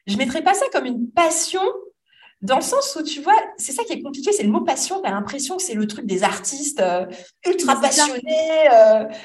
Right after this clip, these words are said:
Speaker 1: tu vois, je, je suis pas non plus dans l'immobilier, tu vois, je suis pas... Tu vois, moi, je suis contente parce que ça me fait vivre, mais tu vois, je vais pas m'amuser, euh, tu sais, bah, typiquement, l'un des business qu'on aurait pu monter et qu'on a refusé de faire,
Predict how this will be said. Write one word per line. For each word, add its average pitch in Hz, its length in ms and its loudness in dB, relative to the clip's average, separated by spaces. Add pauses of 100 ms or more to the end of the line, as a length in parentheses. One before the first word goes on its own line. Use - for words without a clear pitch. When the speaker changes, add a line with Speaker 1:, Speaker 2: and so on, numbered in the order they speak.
(260)
Speaker 1:
tu - 160 -10
vois, 311 320 2
je, 247 120 -10 (120)
je 240 80 -2
suis - 280 -4
pas 466 80 4 (140)
non 392 220 -2
plus 494 160 -6
dans 277 80 2
l'immobilier, 247 580 0
tu - 60 -10
vois, 440 120 -6
je 427 60 -6
suis - 220 -10
pas... 349 500 0 (640)
Tu - 80 -2
vois, 440 60 2
moi, - 80 0
je - 60 -2
suis - 100 -8
contente 294 260 -2
parce - 160 -6
que 233 60 -10
ça 226 100 -4
me 202 60 -2
fait 247 140 -8
vivre, 359 300 -6
mais 208 120 -2
tu 208 100 -6
vois, 392 160 0
je - 80 -6
vais 220 100 -8
pas 302 140 0
m'amuser, 262 500 -4
euh, 208 380 2
tu 202 80 -12 (520)
sais, - 440 -4
bah, 214 120 -6
typiquement, 285 480 -2 (300)
l'un 277 140 2
des 285 120 2
business 349 320 -2
qu'on 233 140 -6
aurait 220 160 -2
pu 220 140 -6
monter 294 540 -6
et 208 80 -6
qu'on 214 140 -4
a 196 80 2
refusé 269 380 -6
de 208 120 -4
faire, 285 360 0